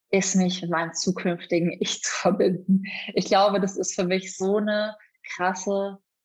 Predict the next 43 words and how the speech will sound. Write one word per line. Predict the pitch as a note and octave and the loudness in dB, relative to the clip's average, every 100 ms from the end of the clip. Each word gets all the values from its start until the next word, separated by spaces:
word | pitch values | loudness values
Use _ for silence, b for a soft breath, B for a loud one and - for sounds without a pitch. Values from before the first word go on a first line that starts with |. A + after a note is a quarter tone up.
| _ _ | _ _
ähm, | F3+ F3 F3+ F#3 - | 2 2 2 -4 -6
Erfahrung. | F3+ - F#3 F3+ G3 G3+ F#3+ | -12 -4 0 0 0 -4 -8
Und | F3+ | -2
selbst | F3 D3+ - | -2 -2 -4
wenn | F#3 | -6
ich | F#3 | -4
dann | F#3 | -6
vor | - | -2
einem | F#3+ G3+ | 0 2
Hindernis | G3 G3 G3+ G#3 | 2 2 0 -2
stehe | - F3+ F3+ | 2 2 4
und | F3+ | 2
ich | G3 F#3+ | 0 0
weiter | E3+ F3+ F3+ | -2 -2 -4
weiß, | E3+ E3+ - | -4 -6 -8
dann | F3+ | -6
sehe | F3 F#3+ | 0 2
ich | G3+ F#3+ | 2 0
mich | G3 G3 | -2 -2
in | F3 E3+ | -8 -4
zehn | G3 G3+ G3+ | 0 0 0
Jahren | F3+ F3+ F3+ | 0 0 -2
auf | F3+ | -6
meiner | F3+ F3 - | -4 -2 0
eigenen | F3+ G3 G3+ F#3+ | 2 4 2 -2
Farm | - F3 F3 | -2 -2 -2
laufen, | E3+ E3+ F3 - F3+ F3+ B B B _ | -2 0 -2 0 -2 -2 B B B _
gehe | F#3 F#3+ | 4 4
auf | F#3+ | 2
mich | G#3 - | -2 -2
zu, | - F#3 F3+ F3+ | -4 -2 0 -2
setz | F3+ - | -6 -2
mich | G3 F#3+ | -2 0
hin, | F#3+ F#3 F#3 | 0 2 0
trinke | F#3 G3+ G#3+ | 0 0 0
einen | F#3+ | 0
Kaffee | F#3 F#3 F#3 | 0 0 -4
und | F3 F#3 | -6 -4
frage, | F#3+ F#3 F3+ F#3+ | 0 0 2 -2
„Was | - | 0
soll | G#3+ | 0
ich | A3+ - | 0 0
machen?“ | G3 G3 G3 | -2 0 -4